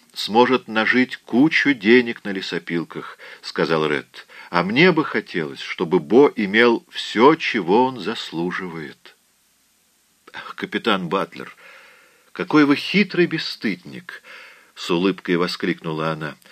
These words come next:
«Играете на моих материнских чувствах. Я ведь читаю ваши мысли как раскрытую книгу». «Надеюсь, что нет», сказал Ред. И впервые в глазах его что-то сверкнуло.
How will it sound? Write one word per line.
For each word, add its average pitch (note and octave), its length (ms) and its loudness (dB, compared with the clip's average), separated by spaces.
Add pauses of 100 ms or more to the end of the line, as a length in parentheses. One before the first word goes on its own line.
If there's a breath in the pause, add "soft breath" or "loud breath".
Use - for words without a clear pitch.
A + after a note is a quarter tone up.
(180 loud breath)
«Играете C#3 640 2
на B2+ 100 0
моих B2+ 340 4
материнских B2 640 -4
чувствах. - 600 -6 (400 loud breath)
Я A#2+ 160 6
ведь E3 160 2
читаю D#3+ 520 4
ваши C#3+ 360 4
мысли D3 340 -2
как C3+ 240 -4
раскрытую C3 600 -2
книгу». G2+ 440 -4 (800 soft breath)
«Надеюсь, F#2+ 880 2
что - 320 -4
нет», D2 340 -8
сказал D2 460 -2
Ред. C#2+ 320 -6 (540 soft breath)
И E2 220 -2
впервые G#2+ 600 4
в - 80 -8
глазах F2 440 0
его G2 200 -4
что-то - 320 -6
сверкнуло. D2+ 600 -8